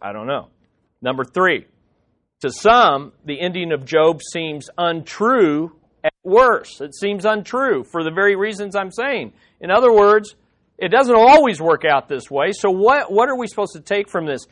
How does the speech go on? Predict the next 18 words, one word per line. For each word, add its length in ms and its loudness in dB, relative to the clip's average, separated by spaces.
And 100 -2
after 380 -2
all, 240 2
wasn't 400 0
the 80 2
main 520 -4
purpose, 640 -2
one 220 0
of 80 -2
the 80 -2
main 260 -6
purposes 600 -4
of 160 0
the 80 -2
book 420 2
was 260 -4
to 140 -8
di-, 320 -8